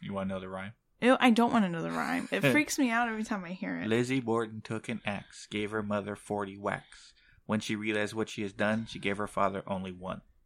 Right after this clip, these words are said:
Speaker 2: So why did she only give the father one? Just
Speaker 1: 'Cause she hit
Speaker 2: because
Speaker 1: him in
Speaker 2: she
Speaker 1: the head when he was sleeping.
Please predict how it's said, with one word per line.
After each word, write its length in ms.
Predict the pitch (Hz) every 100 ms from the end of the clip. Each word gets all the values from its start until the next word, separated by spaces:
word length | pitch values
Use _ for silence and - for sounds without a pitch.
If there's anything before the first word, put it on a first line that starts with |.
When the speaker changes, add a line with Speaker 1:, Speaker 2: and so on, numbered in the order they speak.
| _
Speaker 2:
So 180 | - 247
why 120 | 240
did 80 | 254
she 100 | -
only 160 | 285 262
give 140 | 233
the 80 | 208
father 340 | - 240 277 -
one? 260 | - 202 196 -
Just 140 | 202
Speaker 1:
'Cause 80 | 127
she 60 | 117
hit 40 |
Speaker 2:
because 100 | 139
Speaker 1:
him 60 | 139
in 40 | 113
Speaker 2:
she 60 |
Speaker 1:
the 40 | 104
head 140 | 123
when 100 | 104
he 40 |
was 80 | 92
sleeping. 260 | - 110